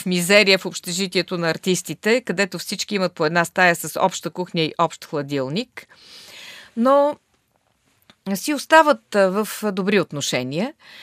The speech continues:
Втория брак на актрисата е с големия режисьор Едуард Захариев,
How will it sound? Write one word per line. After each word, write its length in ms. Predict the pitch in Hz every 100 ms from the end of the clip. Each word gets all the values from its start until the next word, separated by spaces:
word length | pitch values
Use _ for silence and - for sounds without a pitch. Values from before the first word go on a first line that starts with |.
| - -
Втория 420 | - - 302 277
брак 300 | 185 180 -
на 80 | 165
актрисата 680 | 151 - 160 151 165 - 269
е 120 | 277
с 340 | - 220 220
големия 400 | 175 175 180 175
режисьор 400 | 160 147 - 196
Едуард 380 | 190 160 165 160
Захариев, 680 | 151 - 143 147 160 247 -